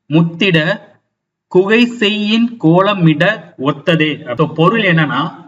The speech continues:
குழந்தை இயேசு புன்னகை பூத்தார். அதைக் கண்ட தாய் மரியாளின் மனதில் மகிழ்ச்சி பொங்கி எழுந்தது. தீவினையை பகைத்த தன் நெஞ்சத்தில் ஆர்வமும் மகிழ்ச்சியும் கலந்து,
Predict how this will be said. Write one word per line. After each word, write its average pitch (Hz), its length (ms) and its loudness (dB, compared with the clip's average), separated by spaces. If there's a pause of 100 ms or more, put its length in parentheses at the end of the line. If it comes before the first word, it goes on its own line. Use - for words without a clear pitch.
குழந்தை 196 720 -2
இயேசு 190 480 -4
புன்னகை 180 440 -2
பூத்தார். 127 600 -8 (340)
அதைக் 156 380 -2
கண்ட 180 300 -2
தாய் 170 440 -2
மரியாளின் 151 520 -2
மனதில் 139 680 -6 (100)
மகிழ்ச்சி 170 580 -2
பொங்கி 156 400 -2
எழுந்தது. 127 680 -4 (500)
தீவினையை 185 760 -2
பகைத்த 165 640 -2
தன் 147 160 -2
நெஞ்சத்தில் 160 800 0
ஆர்வமும் 180 680 -2
மகிழ்ச்சியும் 160 640 -2
கலந்து, 135 640 -6